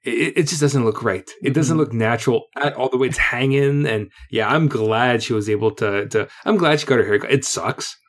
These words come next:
Speaker 1: And
Speaker 2: Yeah.
Speaker 1: the whole waking up and then pulling out her hair, I'm like, "Oh, this is actually pretty good."
Speaker 2: Mm-hmm.
Speaker 1: Uh, but she looked a lot better with her short hair.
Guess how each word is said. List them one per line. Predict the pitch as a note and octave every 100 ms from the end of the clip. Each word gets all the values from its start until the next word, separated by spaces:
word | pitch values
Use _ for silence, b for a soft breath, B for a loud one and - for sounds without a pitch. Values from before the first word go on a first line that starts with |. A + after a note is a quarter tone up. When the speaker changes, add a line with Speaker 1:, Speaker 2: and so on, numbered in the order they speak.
| -
Speaker 1:
And | C#3
Speaker 2:
Yeah. | C3 C3+ C3
Speaker 1:
the | B2+
whole | B2 D3
waking | A#2+ B2+ C#3+ B2
up | C3 - -
and | A#2+
then | A#2 -
pulling | C3 C3
out | A#2+
her | A2+ G2+
hair, | A2
I'm | C#3
like, | B2 G#2 -
"Oh, | C3 G#2
this | - A#2+
is | A#2+
actually | G#2+ G#2+ -
pretty | A#2 G2+
good." | G2+ A#2+ A2 b b b
Speaker 2:
Mm-hmm. | C#3 A#2 A#2+
Speaker 1:
Uh, | F#2+ F#2
but | F#2+ G2+ E2
she | -
looked | F3 A#2
a |
lot | A2+ B2
better | A2+ A#2+
with | A2+ G#2+
her |
short | F#2+ A2 F#2+
hair. | G2+